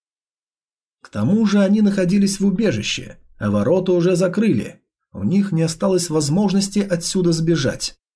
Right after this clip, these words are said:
«Человек, ты пожалеешь, что украл моего питомца». На холодном лице духа не было никаких эмоций. Она указывала на Хан Сеня своим ледяным копьём.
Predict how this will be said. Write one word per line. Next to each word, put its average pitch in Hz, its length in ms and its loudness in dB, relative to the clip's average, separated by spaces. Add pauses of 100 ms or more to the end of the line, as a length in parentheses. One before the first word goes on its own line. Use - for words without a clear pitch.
(1200)
«Человек, 123 600 -2 (400)
ты 208 120 0
пожалеешь, 202 760 0
что - 260 -2
украл 160 340 0
моего 147 280 2
питомца». 123 760 -2 (320)
На 101 120 0
холодном 131 540 0
лице 123 320 0
духа 123 560 -2 (160)
не 196 240 0
было 196 220 4
никаких 185 480 0
эмоций. 156 720 -4 (240)
Она 131 340 0
указывала 160 640 2
на 160 140 0
Хан 123 240 -2
Сеня 196 720 0
своим 175 560 0
ледяным 147 420 2
копьём. 110 640 -2